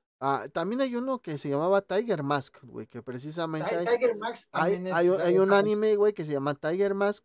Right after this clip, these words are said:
Speaker 1: güey, pero aparte, güey, el luchador que se llama Tiger Mask. Vuelvo a lo mismo, a los nipones les mama, güey, y la lucha libre, güey, y les mama nuestra lucha libre, güey. O
Speaker 2: Sí,
Speaker 1: sea,
Speaker 2: güey.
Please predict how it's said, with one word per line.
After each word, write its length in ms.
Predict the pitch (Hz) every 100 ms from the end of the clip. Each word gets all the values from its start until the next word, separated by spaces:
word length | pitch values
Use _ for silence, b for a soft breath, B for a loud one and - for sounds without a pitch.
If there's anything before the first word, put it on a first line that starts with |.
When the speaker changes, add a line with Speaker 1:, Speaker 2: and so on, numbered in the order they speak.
| _
Speaker 1:
güey, 240 | 185 220 -
pero 180 | 139 123
aparte, 580 | - - 190 214 247 247
güey, 180 | 220 214
el 100 | 160
luchador 580 | 165 151 131 123 269 359
que 120 | 156
se 120 | 143
llama 320 | 139 135 139 135
Tiger 380 | 127 123 117
Mask. 260 | 110 120 - b b b -
Vuelvo 200 | 196 226
a 20 |
lo 120 | 165
mismo, 320 | 208 226 208
a 260 | 151 139 139
los 160 | 135 135
nipones 460 | 135 196 269 269
les 200 | 160 127
mama, 420 | 139 165 180 226 220
güey, 280 | 226 247 190
y 40 |
la 120 | 135 123
lucha 300 | 151 - 180
libre, 420 | 160 170 196 196
güey, 220 | 202 277 b b b
y 140 | - 139
les 260 | 135 131
mama 340 | 135 156 202 226
nuestra 440 | 185 143 - 123
lucha 300 | 131 156 -
libre, 440 | 127 135 208 170 113
güey. 220 | 92 80 _ _ _ -
O 80 | 131
Speaker 2:
Sí, 80 |
Speaker 1:
sea, 200 | 170 170 156
Speaker 2:
güey. 200 | -